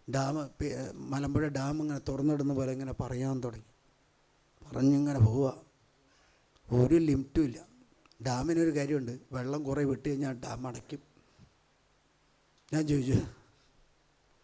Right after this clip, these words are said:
ചേച്ചിയോട് ചോ-, ആ, ഭയങ്കര ഒരു സ്നേഹമായിരുന്നു. എന്നോട്ടാ? എന്നോട്ടാ? ആറാം ക്ലാസ് തൊട്ട് സ്നേഹമായിരുന്നു.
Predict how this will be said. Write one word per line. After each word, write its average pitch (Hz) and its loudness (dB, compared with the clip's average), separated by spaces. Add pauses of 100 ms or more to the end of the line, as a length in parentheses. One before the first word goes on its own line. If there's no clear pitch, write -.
(360)
ചേച്ചിയോട് 143 0
ചോ-, 127 -2
ആ, 120 -4
ഭയങ്കര 135 -4
ഒരു 139 -2
സ്നേഹമായിരുന്നു. 120 -4 (320)
എന്നോട്ടാ? 135 -4 (800)
എന്നോട്ടാ? 143 -4
ആറാം 131 -4
ക്ലാസ് 139 -8
തൊട്ട് 135 -6
സ്നേഹമായിരുന്നു. 110 -8